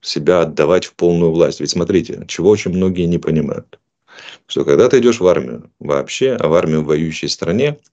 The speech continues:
ты отдаешь право на свою жизнь и смерть, причем очень скорую смерть вполне возможно, постороннему человеку, который может быть в десять раз тебя глупее, в десять раз тебя примитивнее, в десять раз тебя подлее, но он твой командир.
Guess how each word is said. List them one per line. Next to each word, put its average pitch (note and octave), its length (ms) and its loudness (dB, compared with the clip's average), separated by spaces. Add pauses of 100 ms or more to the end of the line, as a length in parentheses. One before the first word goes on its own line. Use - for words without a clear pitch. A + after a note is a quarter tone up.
ты G2+ 160 4
отдаешь E2+ 720 2 (500)
право D2 480 -2 (640)
на D#2 140 -8
свою D#2+ 240 -4
жизнь D2+ 240 -4
и C2 40 -10
смерть, - 400 -4 (420)
причем - 260 -6
очень D2+ 200 -2
скорую B1+ 340 -4
смерть - 300 -2
вполне C2 300 -6
возможно, - 520 -4 (500)
постороннему F#2+ 760 0
человеку, - 720 -8 (160)
который E2 320 2
может D#2+ 240 0
быть D2 140 -4
в C#2+ 100 -12
десять G2 320 0
раз D2+ 160 -2
тебя - 180 -2
глупее, A#2+ 520 2
в D#2+ 60 -2
десять E2+ 300 -2
раз - 180 -10
тебя - 180 -6
примитивнее, A#2+ 540 0
в D#2 40 -4
десять D#2+ 260 -2
раз C#2+ 140 0
тебя D2+ 180 -2
подлее, A#2 480 2
но F2+ 180 -2
он C3+ 120 0
твой G#2 320 0
командир. D#2+ 640 -6